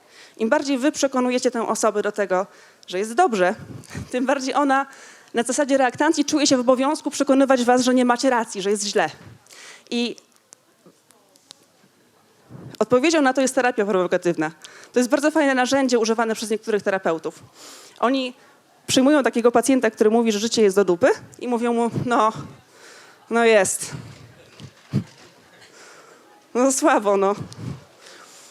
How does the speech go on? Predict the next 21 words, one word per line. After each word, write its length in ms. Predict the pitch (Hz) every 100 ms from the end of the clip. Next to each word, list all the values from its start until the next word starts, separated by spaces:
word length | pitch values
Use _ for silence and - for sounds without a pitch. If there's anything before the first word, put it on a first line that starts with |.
| _ _ - - _ _ _ -
Mamy 200 | 262 285
problemy 340 | 294 302 277
w 20 |
związku”. 420 | 226 226 214 - 214
„O 160 | 247 262
Jezu, 260 | 330 254
jeszcze 200 | 294 -
do 100 | 262
tego 220 | 262 269 269
problemy 520 | 285 294 277 285 302
w 20 |
związku, 440 | 277 294 277 -
no 100 | 285
to 140 | 269 277
w 40 |
ogóle 240 | 277 269 262
i, 300 | 277 220 277
i 40 |
zawodowo, 500 | 269 262 254 262 262
i 60 | 254
prywatnie? 520 | 254 240 269 320